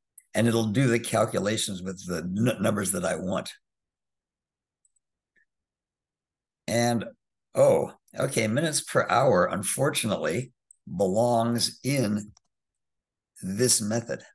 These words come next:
Yeah. Let me undo this and show you what happened.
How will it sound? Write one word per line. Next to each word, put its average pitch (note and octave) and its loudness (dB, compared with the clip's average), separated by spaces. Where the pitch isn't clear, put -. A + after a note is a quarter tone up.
Yeah. - -12
Let G2 -6
me F2+ -4
undo D#2+ -6
this D#2 -6
and D#2 -6
show - 0
you - -8
what D2 -6
happened. - -8